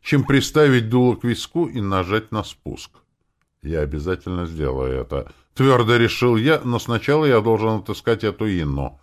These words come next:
Только с её помощью я смогу победить зло, притаившееся в лесу и делающее людей своими рабами, безжалостными убийцами и преступниками.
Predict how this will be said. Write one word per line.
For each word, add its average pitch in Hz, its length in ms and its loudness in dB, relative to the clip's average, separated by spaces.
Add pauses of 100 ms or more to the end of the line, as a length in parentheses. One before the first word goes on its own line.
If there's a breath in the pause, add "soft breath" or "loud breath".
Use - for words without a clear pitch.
(680)
Только 101 300 -6
с - 140 -12
её 92 220 -4
помощью 73 540 -8
я 64 100 -6
смогу 73 380 -10
победить 67 640 -10
зло, 78 440 -6 (300 soft breath)
притаившееся 131 920 2
в 104 80 -2
лесу 113 400 0
и 127 80 2
делающее 104 680 0
людей 101 340 -4
своими 95 440 -2
рабами, 90 840 0 (640)
безжалостными 69 880 -6
убийцами 73 800 -8
и - 180 -12
преступниками. 71 1040 -8